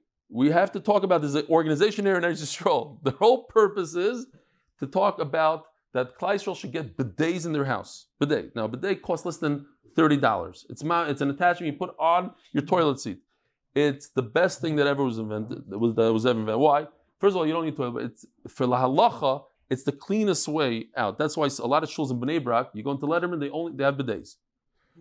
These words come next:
Now, if you have one, very, you save money.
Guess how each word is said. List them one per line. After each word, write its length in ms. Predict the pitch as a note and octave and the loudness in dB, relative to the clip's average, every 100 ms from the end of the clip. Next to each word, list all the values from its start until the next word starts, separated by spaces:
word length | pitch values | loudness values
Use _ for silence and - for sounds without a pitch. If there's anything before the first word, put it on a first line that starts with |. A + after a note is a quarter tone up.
| - | -6
Now, 220 | G#2 A2 A2 | 0 2 2
if 120 | A2 | 0
you 80 | C3 | 2
have 320 | A3+ D4+ F3+ | 4 4 4
one, 480 | D3+ C#3+ D3 A#3 - _ C#3 _ _ - | 4 6 4 0 -8 _ -20 _ _ -4
very, 480 | A#2 A#2+ C3 G#3+ - - - | -4 0 4 4 2 -6 -4
you 80 | B2+ | 2
save 280 | - G#3+ | 4 4
money. 380 | F#3+ A3+ D3+ F#2 | 4 4 2 -4